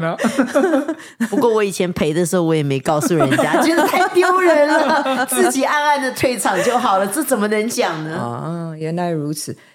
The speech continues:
Speaker 3: 什么叫做投资？所有的投资报酬率一定是有风险的嘛，要有风险才会有投资报酬率。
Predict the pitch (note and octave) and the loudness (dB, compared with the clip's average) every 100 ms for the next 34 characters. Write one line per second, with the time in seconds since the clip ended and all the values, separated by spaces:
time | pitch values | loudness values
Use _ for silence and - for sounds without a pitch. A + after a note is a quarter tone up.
0 | - - D3+ G#3 F4 G4+ F4 - G3+ G3 | -10 -2 -2 0 0 0 0 -2 -2 -2
1 | A#3 B3+ - - - C4 D4+ A4 E4+ E3+ | -4 -6 -6 -4 -2 0 2 2 2 -2
2 | F#3 F3+ - - G3 A3+ - C4+ C#4 E4+ | -4 -6 -12 -6 -6 -4 -6 -8 -4 -2
3 | B3+ D#3 D#3 D#3+ F#3 F3+ - _ - A3+ | -2 -4 -6 -4 -4 -6 -8 _ -4 -2
4 | E4+ - D#4 - - A#3 B3+ - - - | 0 0 0 -2 -2 -2 0 -4 -8 -12
5 | - - _ _ _ F4+ F#4+ G3 C#3 - | -14 -16 _ _ _ -2 0 0 -2 -4
6 | - F4 F4+ - - - - F#3 F#3+ C4 | -4 -2 -2 -4 -6 -8 -4 -2 -2 -4
7 | C#3 - A2 F3+ - F3+ G3 D#3+ - G2+ | -6 -8 -12 -8 -8 -4 -2 -4 -6 -12
8 | D#3 C3+ | -10 -12